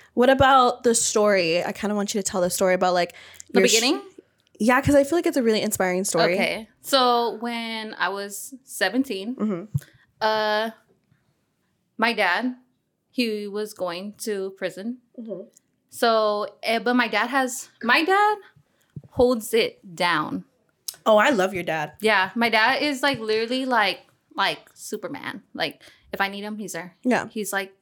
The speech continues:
Speaker 2: always been like that. So my dad has always raised us, like, like, to be our own boss.
Speaker 1: Yeah.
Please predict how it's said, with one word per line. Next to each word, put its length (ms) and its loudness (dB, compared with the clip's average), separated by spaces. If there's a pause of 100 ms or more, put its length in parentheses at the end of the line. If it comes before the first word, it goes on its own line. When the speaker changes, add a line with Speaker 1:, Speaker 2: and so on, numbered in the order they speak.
Speaker 2:
always 240 -4
been 120 -10
like 140 -10
that. 200 -4 (420)
So 200 2
my 140 6
dad 240 4
has 220 0
always 340 -2
raised 220 -4
us, 180 -6
like, 280 -6 (600)
like, 520 -4 (420)
to 140 0
be 180 -2
our 140 2
own 160 -2
boss. 540 -2 (180)
Speaker 1:
Yeah. 220 -6